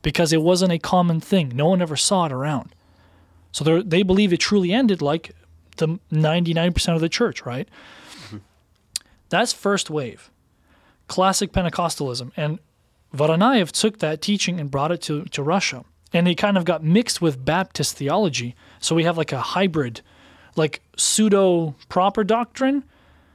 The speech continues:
Speaker 1: like, in terms of, like, long-term, pseudo-proper doctrine with charismatic roots. So it's not uncommon to see a lot of word of faith, uh, which is not biblical by any means. You know, c-, declaring, you know, you, no, that's not biblical by any means. You don't declare anything,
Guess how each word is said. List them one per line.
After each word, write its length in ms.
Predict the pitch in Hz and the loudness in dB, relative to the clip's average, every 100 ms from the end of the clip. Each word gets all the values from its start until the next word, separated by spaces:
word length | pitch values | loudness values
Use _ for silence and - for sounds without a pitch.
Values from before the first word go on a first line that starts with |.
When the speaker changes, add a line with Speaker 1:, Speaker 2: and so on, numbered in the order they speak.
| _ _ _ | _ _ _
Speaker 1:
like, 160 | - 175 | -4 0
in 80 | 208 | 2
terms 260 | 196 185 | 2 2
of, 60 | 156 | 2
like, 140 | 147 147 | -2 0
long-term, 500 | 160 156 - 131 110 | 0 0 -4 -6 -4
pseudo-proper 520 | - 226 220 220 214 | 0 0 2 0 2
doctrine 460 | 196 202 - 185 156 | 0 -2 0 0 2
with 280 | 196 - | 2 0
charismatic 600 | - 180 180 160 160 147 | -4 0 0 0 -2 -4
roots. 300 | 151 151 127 | -4 -4 -2
So 260 | - 170 156 - - - _ | 0 2 0 -4 -20 -20 _
it's 180 | 180 - | -2 2
not 200 | 202 233 | 2 4
uncommon 480 | 185 175 214 202 170 | 2 0 2 0 0
to 100 | 151 | -2
see 160 | - 165 | -2 0
a 60 | |
lot 180 | 151 175 | 0 0
of 100 | 131 | -2
word 200 | 143 160 | -2 -2
of 60 | 151 | -2
faith, 460 | - 147 190 - - _ _ - _ _ | -4 -6 -6 -8 -20 _ _ -20 _ _
uh, 160 | 143 127 | -6 -2
which 180 | 151 | -2
is 140 | 165 151 | -2 -2
not 240 | 156 139 - _ - | -4 -4 -12 _ -4
biblical 480 | 147 123 - 131 - | -4 -4 -10 -14 -12
by 200 | - 156 131 | -4 -2 -2
any 180 | 143 135 | -4 -4
means. 380 | 120 120 - - | -6 -6 -10 -8
You 60 | |
know, 140 | 135 127 | -8 -8
c-, 200 | - 170 | -10 -8
declaring, 720 | 151 - 165 165 160 156 151 | -6 -4 0 2 0 -2 -2
you 60 | 147 | -4
know, 180 | 143 | -4
you, 280 | 151 170 196 | -6 -8 -8
no, 380 | 156 160 160 175 - | -4 -4 -4 -10 -14
that's 360 | 170 151 151 | -4 -2 -2
not 160 | 165 143 | -4 -4
biblical 400 | 127 127 123 135 | -6 -6 -6 -6
by 160 | 120 123 | -8 -8
any 220 | 135 131 | -6 -4
means. 280 | 131 120 - | -4 -6 -4
You 60 | 160 | -2
don't 120 | 151 | 0
declare 340 | 135 151 127 | -2 -4 -6
anything, 400 | 120 135 - 101 | -4 -6 -8 -16